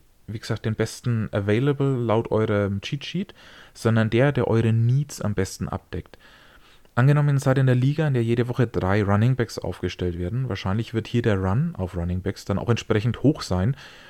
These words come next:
und ihr müsst gucken, zur rechten Zeit noch genug Value abzukriegen. Da kann's wichtiger sein, vielleicht von einem Top ten Wide Receiver noch einen Running Back zu picken, der vielleicht nicht zu den Top ten gehört.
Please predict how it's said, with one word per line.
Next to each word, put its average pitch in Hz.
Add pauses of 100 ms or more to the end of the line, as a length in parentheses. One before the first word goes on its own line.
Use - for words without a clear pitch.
und 113
ihr 113
müsst 123
gucken, 139
zur -
rechten 117
Zeit 117
noch 117
genug 120
Value 107
abzukriegen. 104 (720)
Da 113
kann's 127
wichtiger 139
sein, 104
vielleicht 98
von 104
einem 98
Top -
ten 120
Wide 113
Receiver 120
noch 110
einen 101
Running 143
Back -
zu -
picken, 90
der 90
vielleicht 98
nicht 156
zu -
den 98
Top -
ten 98
gehört. 95